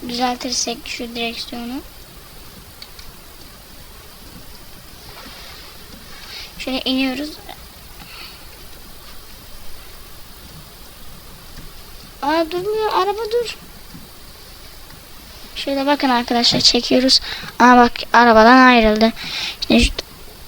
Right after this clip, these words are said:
bir daha geri, geri geliyoruz. Şöyle dur. Şimdi tüm hızlı, hızımızla geçiriyoruz arabayı. Pardon, otobüse. Şöyle geliyoruz.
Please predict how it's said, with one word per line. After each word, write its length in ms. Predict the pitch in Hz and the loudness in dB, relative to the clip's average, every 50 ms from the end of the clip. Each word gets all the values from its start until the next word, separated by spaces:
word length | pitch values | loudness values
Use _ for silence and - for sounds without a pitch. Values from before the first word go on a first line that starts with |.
| - - - - - | -20 -20 -8 -2 2
bir 300 | 220 220 240 240 254 247 | 4 6 6 8 8 8
daha 160 | 247 233 233 | 8 8 8
geri, 240 | 220 226 226 226 220 | 6 6 6 6 8
geri 220 | 226 226 220 220 | 8 8 8 8
geliyoruz. 600 | 226 220 220 226 233 247 254 311 330 - - - - - - - - - | 8 8 8 10 10 10 10 8 6 4 2 -2 -2 -2 -2 -2 -4 -6
Şöyle 260 | - - - 233 233 233 | -4 -2 -2 -2 -2 -2
dur. 300 | 240 240 - - - - - - - - - - - - - - - - - - | -4 -4 -4 -8 -10 -14 -18 -16 -16 -14 -12 -10 -10 -10 -12 -14 -12 -10 -6 -2
Şimdi 280 | - - - 87 82 - - - - - - - | 0 2 4 4 4 2 0 -4 -10 -10 0 4
tüm 200 | - 311 294 285 | 6 8 8 8
hızlı, 380 | 269 226 220 233 247 247 233 - - | 8 8 6 6 6 6 6 4 4
hızımızla 460 | 240 254 254 254 254 262 240 240 262 | 6 8 10 10 10 10 8 8 6
geçiriyoruz 680 | 262 233 240 226 - - 233 233 240 233 220 220 220 220 | 6 6 6 4 4 4 4 4 4 4 4 4 4 6
arabayı. 480 | 220 220 220 220 226 233 254 285 311 - - - - - - - - - - - - - - - - - - - - - - - - - - - - - - - | 6 6 6 6 6 8 8 6 6 4 2 0 -4 -8 -14 -20 -20 -20 -20 -20 -20 -20 -20 -20 -20 -20 -20 -20 -20 -20 -20 -20 -20 -20 -20 -20 -20 -12 -8 -4
Pardon, 360 | - 214 226 220 220 220 226 | 2 2 4 4 4 4 4
otobüse. 640 | 226 220 - 226 220 226 233 - - 254 262 277 - - - - - - - - - - - - - - - - - - - - - - - - - - - - - - - - - - - - - - - - - - - | 4 4 4 4 2 0 -2 -2 0 0 0 0 -2 -6 -14 -20 -20 -20 -20 -20 -20 -20 -20 -20 -20 -20 -20 -20 -20 -20 -20 -20 -20 -20 -20 -20 -20 -20 -20 -20 -20 -20 -18 -18 -18 -18 -18 -18 -18 -18 -14 -10 -6 0 4
Şöyle 200 | 254 247 247 233 | 8 8 8 8
geliyoruz. 760 | 220 233 240 240 233 247 254 254 254 262 262 269 - - | 8 8 6 8 8 10 10 10 10 10 8 8 8 6